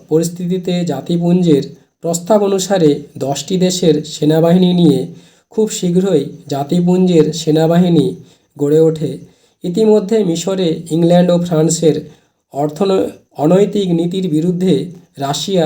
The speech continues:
তীব্র ক্ষোভ প্রকাশ করে, এমনকি এই দুই দেশের বিরুদ্ধে রকেট আক্রমণের হুমকি দেয়। যাই হোক, জাতিপুঞ্জের সেনাবাহিনী পনেরোই নভেম্বর মিশরে হাজির হয়। মিশর থেকে ক্রমে ইসরায়েল, ব্রিটেন ও ফ্রান্সের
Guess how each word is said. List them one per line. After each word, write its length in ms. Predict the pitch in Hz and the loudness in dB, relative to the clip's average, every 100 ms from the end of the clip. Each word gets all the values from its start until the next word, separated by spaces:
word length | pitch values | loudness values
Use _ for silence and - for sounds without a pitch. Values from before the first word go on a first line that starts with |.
| 156 - | -2 -4
তীব্র 340 | 170 170 185 | -2 0 0
ক্ষোভ 280 | - 165 160 | 2 0 0
প্রকাশ 360 | 160 156 160 - | -2 -2 -2 -4
করে, 320 | 135 120 107 - - _ _ - | -8 -8 -10 -16 -20 _ _ -6
এমনকি 520 | 160 214 226 220 185 | 0 0 0 -2 -2
এই 120 | 190 | -2
দুই 220 | 147 175 | -2 -2
দেশের 380 | 175 185 - 185 | 0 -2 -2 -4
বিরুদ্ধে 580 | 147 160 175 165 151 - - _ _ _ | -2 -2 -4 -2 -4 -4 -14 _ _ _
রকেট 440 | 135 139 - 196 - | -6 -4 -2 -4 -6
আক্রমণের 560 | 143 - 175 175 175 160 | -14 -2 4 6 6 4
হুমকি 360 | 147 156 - | 2 0 0
দেয়। 260 | 139 120 113 - - | -2 -4 -8 -20 -10
যাই 260 | 143 156 | -4 0
হোক, 220 | 185 190 190 - _ _ - | 2 0 -4 -20 _ _ -6
জাতিপুঞ্জের 640 | 139 - 185 196 196 196 | -4 -2 -2 -2 -2 -2
সেনাবাহিনী 800 | 185 160 165 175 180 180 170 143 - - | -2 0 2 2 2 2 0 -2 -6 -8
পনেরোই 380 | 143 165 180 180 | -2 2 2 2
নভেম্বর 580 | 147 175 180 170 135 123 - _ _ _ | 0 2 0 0 -2 -4 -16 _ _ _
মিশরে 420 | 147 160 185 180 170 | -4 -2 0 0 -2
হাজির 360 | 147 135 160 | -4 -2 0
হয়। 160 | 175 175 - - - | 0 -2 -6 -12 -4
মিশর 300 | 147 190 190 | -2 -2 -6
থেকে 320 | - 190 185 | -4 -2 -2
ক্রমে 520 | 180 156 165 147 135 - _ - | 0 2 4 2 0 -10 _ -10
ইসরায়েল, 600 | 147 156 175 175 175 175 | -6 0 4 4 4 0
ব্রিটেন 540 | - - 156 160 170 170 | -8 0 0 2 2 2
ও 120 | 170 | 0
ফ্রান্সের 680 | - 151 165 175 147 151 | 0 -2 0 2 0 0